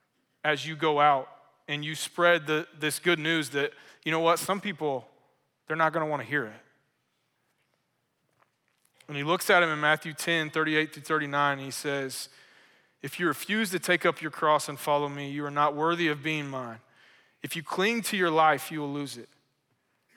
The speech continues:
But if you give up your life for me, you will find it." And then at the end of chapter ten, he comes right back to this idea of compassion.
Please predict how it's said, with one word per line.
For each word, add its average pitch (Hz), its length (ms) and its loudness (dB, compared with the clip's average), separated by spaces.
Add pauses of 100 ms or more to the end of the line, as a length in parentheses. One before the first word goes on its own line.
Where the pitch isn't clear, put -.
But 151 100 0
if 151 140 -2
you 175 80 -6
give 190 260 2
up 196 220 2
your 170 100 -2
life 160 240 4
for 160 180 -6
me, 143 340 -8 (920)
you 151 100 -10
will 135 100 -6
find 139 500 -4
it." - 300 -20 (1800)
And 143 80 -12
then 143 80 -8
at 135 100 -12
the 139 120 -6
end 165 140 -4
of 147 80 -6
chapter 151 280 0
ten, 143 220 -10
he 139 60 -8
comes 135 280 -12
right 147 340 0
back 147 240 -2
to 147 100 -16
this 143 180 -8
idea 139 400 -4
of 127 100 -12
compassion. 127 600 -10